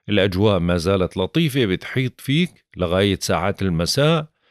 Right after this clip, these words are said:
بإمكانك تعزيز علاقاتك الاجتماعية أو العائلية، وهي فترة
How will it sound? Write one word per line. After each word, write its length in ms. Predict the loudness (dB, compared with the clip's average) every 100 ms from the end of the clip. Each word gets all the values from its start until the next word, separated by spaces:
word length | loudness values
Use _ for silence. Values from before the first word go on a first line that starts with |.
| _ _ 0
بإمكانك 580 | 2 2 2 2 2
تعزيز 480 | 2 0 2 2 2
علاقاتك 640 | 2 0 0 -2 -2 -2 0
الاجتماعية 840 | -2 -4 0 0 2 2 2 2
أو 120 | 2
العائلية، 720 | 0 0 0 0 -2 -2 -4
وهي 360 | -4 -8 -4 -4
فترة 640 | -2 -4 0 2 0